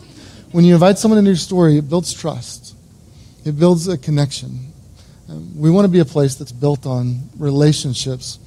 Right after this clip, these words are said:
that God is using us as we're being honest about things, um, in our stories. So how do we apply this lesson? Friends, the greatest thing we can offer the world is a healthy, honest, real group of Christians who love Jesus. That's the greatest thing we can offer the world. Um,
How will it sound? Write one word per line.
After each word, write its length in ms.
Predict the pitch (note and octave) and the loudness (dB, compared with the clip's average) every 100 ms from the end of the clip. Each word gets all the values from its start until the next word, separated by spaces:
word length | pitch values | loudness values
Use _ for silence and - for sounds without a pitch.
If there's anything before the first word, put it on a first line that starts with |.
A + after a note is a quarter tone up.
| - - | -20 -16
that 140 | D#3 | -2
God 200 | C#3+ D3+ | 2 2
is 140 | D#3 | 2
using 260 | C#3 C3+ C3+ | 0 0 0
us 220 | C#3 C3 | 0 -2
as 120 | C#3 | -4
we're 120 | C3 C3+ | -2 0
being 240 | C#3 C#3 | 0 -2
honest 400 | D3 C#3 C3 - | -2 -2 -4 -6
about 280 | B2+ C3 B2+ - - - - - | -4 -4 -4 -14 -20 -20 -20 -2
things, 520 | C#3 C3 B2+ - - | 2 2 0 -6 -8
um, 320 | D3 C3 B2+ | -6 -6 -8
in 120 | C#3+ | -6
our 80 | C3 | -6
stories. 420 | A#2 C3 C3+ B2+ | -6 -10 -12 -12
So 260 | B2+ D3+ C3 - - - - - - - - - - | -2 0 0 -6 -20 -20 -20 -20 -20 -20 -20 -20 -2
how 100 | F#3 | 4
do 80 | A#3 | 6
we 80 | |
apply 240 | G#3 F3 F3 | 6 6 4
this 140 | E3+ | 4
lesson? 360 | D3+ C#3 C#3+ C#3+ | 2 2 0 -2
Friends, 300 | D#3+ G3+ F#3 | 2 4 4
the 60 | |
greatest 380 | E3 D#3 G3 A3 | 2 4 4 4
thing 140 | A3 G#3+ | 4 4
we 100 | G3 | 4
can 120 | D#3+ | 4
offer 200 | D3+ C#3+ | 2 2
the 80 | E3 | 0
world 280 | D#3+ E3+ | 2 2
is 60 | C#3+ | 0
a 20 | |
healthy, 340 | A#2+ D#3+ E3+ D#3 | 0 0 0 0
honest, 340 | D3 C#3+ C3 | 2 0 -2
real 180 | C3 C3+ | -2 -2
group 240 | C3+ C3+ | -2 -4
of 100 | C3 | -6
Christians 480 | - B2+ - C#3 C3 | -12 -12 -8 -8 -8
who 80 | C3 | -6
love 200 | A#2+ A2+ | -6 -8
Jesus. 480 | A#2 A2 - - - - _ - - - - - | -12 -14 -16 -20 -20 -20 _ -20 -20 -20 -20 -16
That's 200 | - D#3+ | -2 0
the 80 | - | 2
greatest 380 | D3 D3 D3 C#3 | 2 4 2 0
thing 140 | D3+ | -2
we 120 | C#3 C3+ | -2 -4
can 120 | B2+ | -4
offer 220 | B2 B2 | -6 -8
the 80 | B2 | -12
world. 280 | A#2+ B2+ A#2+ - - - - - - - | -12 -14 -16 -20 -20 -20 -20 -20 -20 -18
Um, 220 | - C#2 | -16 -14